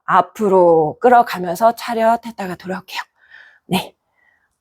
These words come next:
허리를 펴고 가슴 열고 시선 눈보다 위쪽 보면서 오른 무릎을 발목 위쪽으로 앞으로 밀고 나가며 두 손은 차렷하고 돌아올게요.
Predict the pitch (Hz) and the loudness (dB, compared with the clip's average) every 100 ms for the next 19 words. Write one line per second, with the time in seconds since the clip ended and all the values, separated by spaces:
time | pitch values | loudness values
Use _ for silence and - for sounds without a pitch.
0 | - 240 233 226 269 294 226 240 320 392 | 2 6 6 4 0 2 4 6 6 4
1 | - 190 202 196 165 156 180 240 285 311 | -2 -8 -4 -2 0 0 2 4 4 0
2 | 294 247 220 165 156 _ _ 185 175 170 | -2 -2 -2 -4 -6 _ _ -4 -2 -2
3 | 147 175 180 180 185 180 170 180 262 339 | -2 -2 -4 -6 -4 -6 -2 4 4 2
4 | - - - _ _ _ _ _ _ - | -8 -20 -20 _ _ _ _ _ _ 4
5 | 202 294 311 208 226 226 220 - 185 226 | 6 6 6 6 4 4 2 4 2 2
6 | 220 - 226 208 190 165 139 - 165 - | 2 2 4 6 6 6 4 2 0 2
7 | 196 165 196 196 202 165 175 170 170 - | 2 4 2 4 0 0 -2 -4 -4 -2
8 | 180 160 190 233 311 302 _ _ _ - | -2 -2 0 2 0 -2 _ _ _ -8
9 | - 285 220 180 160 151 143 95 - - | 2 6 6 6 4 2 0 -4 -8 -6
10 | 220 226 254 247 233 - | 0 2 2 0 -4 0